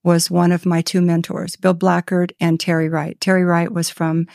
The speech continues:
uh, Nevada Title. I met Terry in Chicago Title, and then it became Nevada Title. And so Terry was very instrumental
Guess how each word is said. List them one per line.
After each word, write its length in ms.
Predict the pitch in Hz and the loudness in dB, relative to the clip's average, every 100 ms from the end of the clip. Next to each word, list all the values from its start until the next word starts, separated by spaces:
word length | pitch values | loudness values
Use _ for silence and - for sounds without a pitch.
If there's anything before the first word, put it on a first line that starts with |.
| - _ _ - | -20 _ _ -6
uh, 140 | 160 | 0
Nevada 380 | 165 170 170 165 | 2 2 2 0
Title. 440 | 185 175 202 226 - | 0 0 0 -2 2
I 80 | |
met 200 | 175 170 | 2 2
Terry 360 | - 185 175 170 | -2 -2 0 0
in 240 | 165 170 | 0 -2
Chicago 480 | - - - 240 233 | -4 -6 0 0 0
Title, 440 | 175 156 160 202 240 _ _ _ - | -2 -2 -2 -4 -8 _ _ _ 0
and 140 | 170 | 2
then 80 | 165 | 2
it 80 | - | -2
became 300 | - 175 170 | -4 0 0
Nevada 360 | 170 170 170 | 2 0 0
Title. 460 | - 170 165 170 185 _ | -2 -2 -2 -4 -4 _
And 420 | - 165 165 170 - _ _ | -4 -2 -2 -4 -6 _ _
so 280 | - - 175 - _ | -6 -2 -2 -4 _
Terry 300 | - 208 202 | -2 2 2
was 160 | 190 175 | 0 -2
very 300 | 180 175 175 | 0 0 0
instrumental 640 | 175 175 180 170 170 170 | 0 -2 0 0 2 0